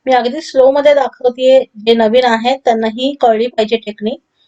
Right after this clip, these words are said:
म्हणून कुठेही फास्ट फॉरवर्ड करत नाही, पण यामुळे आपला व्हिडिओ मोठा होतोय. अ, तरी शेवटपर्यंत बघा, म्हणजे तुम्हाला त्यात काही अडचण येणार नाही बनवताना.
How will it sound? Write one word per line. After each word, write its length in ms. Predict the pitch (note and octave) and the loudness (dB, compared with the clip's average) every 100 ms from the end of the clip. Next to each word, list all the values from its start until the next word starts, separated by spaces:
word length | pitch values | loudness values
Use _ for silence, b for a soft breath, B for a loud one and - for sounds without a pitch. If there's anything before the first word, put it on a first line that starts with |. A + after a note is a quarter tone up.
| _ - | _ -8
म्हणून 160 | A#3+ A#3+ | -6 0
कुठेही 360 | A#3+ C4 D4+ | 0 2 0
फास्ट 360 | D#4+ B3 B3 - | 0 -4 -4 -2
फॉरवर्ड 300 | A#3+ A#3+ B3 | 2 2 2
करत 260 | A#3 A#3 A#3+ | 2 0 -2
नाही, 160 | A#3+ C#4+ | -10 -6
पण 160 | B3 | -4
यामुळे 280 | A#3 A#3 A#3 | -2 0 -2
आपला 200 | A3 A#3+ | 0 0
व्हिडिओ 280 | A#3+ A#3 D4 | 0 2 0
मोठा 340 | C#4+ C4 C4+ | 0 -4 0
होतोय. 300 | C4 - A3 - _ _ _ _ _ A3 | 0 2 -4 -6 _ _ _ _ _ -6
अ, 140 | G#3+ A3+ | -2 0
तरी 160 | B3+ | 0
शेवटपर्यंत 640 | C4 A#3+ B3 C4+ C4+ C4+ C#4+ | 2 0 2 2 2 2 2
बघा, 280 | C4 A#3 A#3+ - _ _ _ _ _ _ - | 2 0 -2 -2 _ _ _ _ _ _ -12
म्हणजे 240 | A3 G#3 A3+ | -8 -4 -4
तुम्हाला 420 | A#3+ A#3+ B3 C4+ | -2 0 2 0
त्यात 160 | C4 A#3 - | -2 -6 -4
काही 220 | A3+ B3 | -2 0
अडचण 460 | B3+ G#3+ C4 C4 | 0 0 -2 0
येणार 320 | A#3+ A3 A#3 A#3 | 0 0 0 -2
नाही 160 | G#3+ | -4
बनवताना. 540 | G#3 G3 G3 F#3+ F#3+ | -4 -4 -6 -8 -10